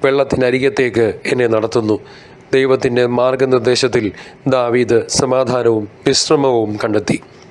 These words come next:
"എൻ്റെ പ്രാണനെ അവൻ തണുപ്പിക്കുന്നു, തിരുനാമം നിമിത്തം എന്നെ നീതിപാതകളിൽ നടത്തുന്നു." ദാവീദ് തൻ്റെ മാനസാന്തരത്തിലും ദൈവനാമത്തിനു വേണ്ടി നീതിയുടെ പാതയിൽ നയിക്കുന്നതിലും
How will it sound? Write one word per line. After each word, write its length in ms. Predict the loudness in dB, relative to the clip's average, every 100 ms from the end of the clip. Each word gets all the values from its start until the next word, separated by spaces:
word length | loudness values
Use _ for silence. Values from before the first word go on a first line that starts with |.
| -20 -20 -20 -20 -8 -4
"എൻ്റെ 200 | 0 2
പ്രാണനെ 500 | 2 2 4 2 2
അവൻ 160 | 2 0
തണുപ്പിക്കുന്നു, 600 | 0 0 -2 0 0 0 -2 -16 -20 -20 -10
തിരുനാമം 540 | -2 0 2 2 2 2
നിമിത്തം 380 | 2 0 0 -2 -2 -6 -4
എന്നെ 260 | -2 0 0 0
നീതിപാതകളിൽ 960 | 0 2 2 -2 -4 -4 0 2 2 0 -2
നടത്തുന്നു." 440 | -2 0 0 0 -4 -8 -20 -20 -20 -16 -2
ദാവീദ് 440 | 0 2 0 2 2
തൻ്റെ 240 | 2 2 -2 -2 -2
മാനസാന്തരത്തിലും 880 | 0 2 0 0 0 -2 0 -2 -2 -6 -16 -14 -14 -4
ദൈവനാമത്തിനു 800 | 0 2 2 2 2 2 0 2 2
വേണ്ടി 260 | 0 0 -2 0
നീതിയുടെ 480 | 0 0 0 2 2
പാതയിൽ 440 | 0 0 2 0 -2 0
നയിക്കുന്നതിലും 720 | 0 0 0 0 2 0 -2